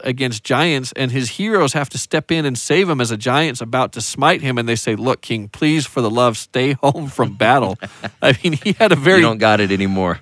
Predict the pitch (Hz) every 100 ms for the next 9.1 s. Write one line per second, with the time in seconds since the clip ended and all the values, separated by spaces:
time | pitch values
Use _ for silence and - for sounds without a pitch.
0 | _ 180 220 131 110 - 139 - 143 -
1 | 202 185 185 151 156 165 147 151 135 143
2 | - 139 131 123 120 147 135 110 104 143
3 | 135 143 - 160 - 147 165 156 139 139
4 | 139 117 143 139 131 123 127 117 - 127
5 | 135 131 - 117 107 175 220 220 226 220
6 | 151 - 135 135 127 131 131 151 202 -
7 | - 135 117 107 117 - 120 139 151 151
8 | 151 135 107 - 156 233 208 117 120 98
9 | 92